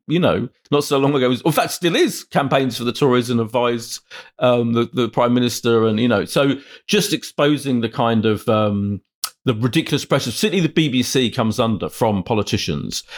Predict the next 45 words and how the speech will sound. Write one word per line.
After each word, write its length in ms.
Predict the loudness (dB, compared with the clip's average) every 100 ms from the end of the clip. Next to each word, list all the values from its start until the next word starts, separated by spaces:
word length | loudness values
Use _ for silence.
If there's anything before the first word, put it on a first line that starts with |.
| -6
And 100 | -2
basically 420 | 0 0 -2 -4 0
everyone 440 | 0 2 2 2
on 80 | 0
the 60 |
left 240 | 2 0 0
thinks 180 | -4 0
the 80 |
B 100 | 2
B 80 | 2
C's 240 | 2 0 0
too 140 | 2
right-wing. 340 | 2 2 0
Everyone, 320 | 2 2 2 2
not 140 | 2
everyone, 320 | 0 -4 -6
but 60 | -2
a 80 | 0
lot 80 | 0
of 60 |
people 180 | 0 0
on 60 | 0
the 60 |
left 160 | 0 -2
think 100 | -2
the 40 |
B 60 | -2
B 20 | -2
C's 180 | -4
too 160 | -2 0
right-wing. 260 | 2 0 0
A 60 |
lot, 220 | 0 -2 -4
load, 340 | 0 0 0
even 240 | -2 0 0
more 240 | 0 0
people 180 | 0 -2
on 80 | 0
the 60 |
right 200 | 0 0
think 120 | 0 0
the 80 |
B 120 | 0 0
B 80 |
C's 280 | 2 0 0